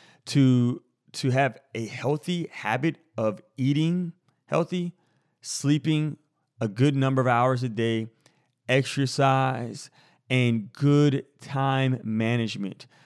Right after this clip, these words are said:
um, and inviting someone else to, to look at your rule of life when it comes to what you eat, when you sleep, uh, when you work out, right? So just on that level, like, check that first. Like,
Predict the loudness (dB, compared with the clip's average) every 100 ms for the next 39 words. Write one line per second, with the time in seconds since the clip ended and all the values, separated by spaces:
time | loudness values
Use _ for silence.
0 | _ -2 -2 0 -2 0 0 2 2 2
1 | -2 -4 -2 0 -2 -2 0 0 -4 -10
2 | -12 _ _ -6 0 0 0 -4 -4 0
3 | 2 2 -2 -2 -2 -4 -12 _ _ -10
4 | -2 0 0 -2 -8 _ _ _ -6 0
5 | 2 2 2 2 0 -8 -4 -4 -4 -6
6 | -8 -6 -4 -6 -10 _ -6 -6 -4 -6
7 | -4 -4 -4 -8 -20 _ _ _ -8 -2
8 | 0 2 0 0 -2 -8 -14 -10 0 2
9 | 2 -2 -12 _ _ -8 -4 -4 0 0
10 | 2 2 0 -2 _ _ -2 0 0 -2
11 | -2 -2 -2 -2 -2 -2 -2 -6 -6 -6
12 | _ -4 -2 2 2 2 0 0 0 -2
13 | -2 -4 -6 -4 -4 -4 -4 -4 -4 -4
14 | -4 -4 -4